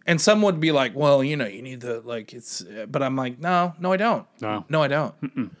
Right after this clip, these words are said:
Speaker 1: Sometimes I am, I am watching television because I just need to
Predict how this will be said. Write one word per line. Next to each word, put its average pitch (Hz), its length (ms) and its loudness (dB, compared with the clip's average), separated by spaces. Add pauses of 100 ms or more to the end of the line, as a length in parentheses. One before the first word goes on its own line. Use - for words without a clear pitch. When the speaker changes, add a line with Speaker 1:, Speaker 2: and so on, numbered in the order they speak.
Speaker 1:
Sometimes 190 720 2 (560)
I 165 140 6
am, 208 140 2 (580)
I 175 140 4
am 214 100 4
watching 139 320 2
television 139 680 -2 (400)
because 135 280 -4
I 156 140 2
just 175 220 -4
need 127 160 -4
to 120 220 -4